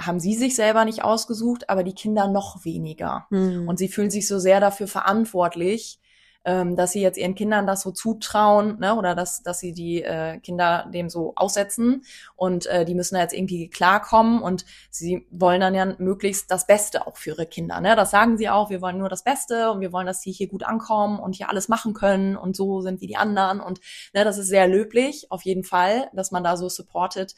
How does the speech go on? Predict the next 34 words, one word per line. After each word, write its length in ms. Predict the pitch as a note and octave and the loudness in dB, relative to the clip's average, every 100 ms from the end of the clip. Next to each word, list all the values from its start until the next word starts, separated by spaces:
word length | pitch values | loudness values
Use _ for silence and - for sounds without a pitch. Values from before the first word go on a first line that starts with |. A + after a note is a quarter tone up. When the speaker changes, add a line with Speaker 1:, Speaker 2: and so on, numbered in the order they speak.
| - - - | -20 -20 -8
Speaker 1:
ähm, 300 | - E3+ E3 | -2 -2 -2
aber 180 | - F3 | 0 0
es 80 | E3 | 2
darf 180 | F3+ F3+ | 0 0
natürlich 420 | F3 F3 E3+ - | -2 -2 -2 -2
auch 60 | E3+ | -2
nicht 280 | E3 - _ _ _ - | -2 -6 _ _ _ -2
ausufern, 680 | F3+ F#3 F3 - E3+ E3+ - | 0 0 -4 -6 -6 -6 -4
ne, 280 | F3 A3 B3+ | 2 4 4
in 80 | F#3 | 0
die 100 | D#3+ | -2
eine 260 | E3 D#3+ D#3+ | -2 -2 -2
Richtung. 320 | D#3+ D#3+ D#3+ | -4 -6 -8
Und 160 | D#3+ | 2
dann 120 | F3+ F#3+ | 4 4
gibt 160 | G#3+ | 2
es 120 | B3 | 2
natürlich 460 | A#3 A3+ A#3 A3+ A3 | 4 2 0 -2 6
auch, 260 | G3 B3 - - - | 8 8 6 -18 -8
und 100 | F3+ | -4
das, 300 | F#3+ - _ - | -2 -4 _ 2
ne, 320 | G#3 A#3+ A#3+ - | 4 4 0 -10
kennt 160 | F#3+ | -6
man 140 | A3 E3+ | -4 -2
auch 100 | F3 | -2
bei 100 | G3 | -2
anderen 240 | G3 G#3 | 0 -2
<laughs> 0 | |
Familien, 520 | - G#3 A3 A3 G#3+ - - - | -2 0 2 2 0 -4 -18 -10
gibt's 180 | F#3 F#3+ | -8 0
dann 160 | G#3+ G3 | 2 2
eben 180 | G3+ G3+ | -2 0
auch 220 | G3+ G3+ | 0 -2
die, 320 | A3 A3+ | 0 0